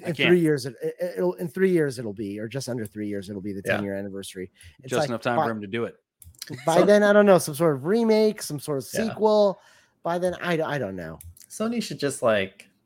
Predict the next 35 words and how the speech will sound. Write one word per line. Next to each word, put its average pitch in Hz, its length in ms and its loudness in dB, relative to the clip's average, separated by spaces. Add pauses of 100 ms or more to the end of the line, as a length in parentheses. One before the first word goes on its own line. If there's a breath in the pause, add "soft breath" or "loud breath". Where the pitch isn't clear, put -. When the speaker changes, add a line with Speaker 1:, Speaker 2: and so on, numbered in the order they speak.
(600)
Speaker 3:
like, 110 160 0
rein-, 123 520 -4 (320)
I 135 80 -4
mean, 123 260 -2 (100)
that's 123 220 4
not 117 140 -2
to 104 80 -8
say 113 120 -4
that 90 140 -2
they 87 60 -2
haven't 87 260 -2
done 82 180 -6
it 80 40 -10
already, 80 320 -8
but 76 160 -12
reinvest 82 580 -6
into 82 240 -12
their 76 340 -8 (460)
Japan 90 420 -12
studios 117 640 -4
and 85 200 -14
just, - 380 -10
like, 82 340 -4 (540 soft breath)
have, 110 600 0 (160)
have 107 220 0
someone 110 240 -2
from 98 160 -6
From 98 200 -4
Software 101 380 -4
just - 180 -16
be 90 120 -4
a - 20 -14
creative, 90 580 -6
like, 78 440 -8
director 87 400 -6